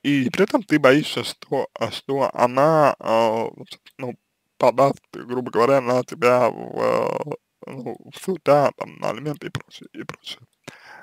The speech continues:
Вот. И ты боишься неспроста. Ты боишься неспроста этого. Потому что ты уже на-, нарушил свои личные границы, когда, а, начал делать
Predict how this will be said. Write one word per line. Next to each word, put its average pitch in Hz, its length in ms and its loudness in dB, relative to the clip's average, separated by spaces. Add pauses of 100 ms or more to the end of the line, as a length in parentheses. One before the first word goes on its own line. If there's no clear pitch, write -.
(180)
Вот. - 280 -12 (460)
И 120 720 -4
ты 123 100 -2
боишься 170 840 -2
неспроста. 131 800 -2 (920)
Ты 135 100 -2
боишься 113 360 2
неспроста 147 500 -6 (760)
этого. - 400 0 (1120)
Потому 120 260 -4
что - 100 -16
ты 127 60 0
уже 120 220 0
на-, 135 140 -4 (100)
нарушил 127 640 2 (220)
свои 127 220 2
личные 120 340 -6
границы, 120 380 -8 (100)
когда, 127 440 -2 (840)
а, 127 260 6
начал 127 520 2
делать 123 420 6